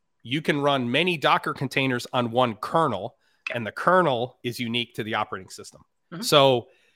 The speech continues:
Speaker 1: there is a role for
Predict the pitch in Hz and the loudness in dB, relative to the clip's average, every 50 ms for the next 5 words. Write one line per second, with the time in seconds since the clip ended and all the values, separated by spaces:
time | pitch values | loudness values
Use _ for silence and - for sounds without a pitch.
0 | _ _ _ _ _ _ _ _ _ _ _ _ _ _ _ _ _ _ _ _ | _ _ _ _ _ _ _ _ _ _ _ _ _ _ _ _ _ _ _ _
1 | _ - 156 151 165 - 156 170 175 151 160 143 135 117 135 196 226 220 180 147 | _ 4 4 4 4 4 2 2 2 2 0 -2 0 2 4 4 6 6 6 4
2 | 143 156 165 - - 147 143 139 127 120 117 117 | 2 0 -2 -4 -2 0 2 2 2 0 0 -4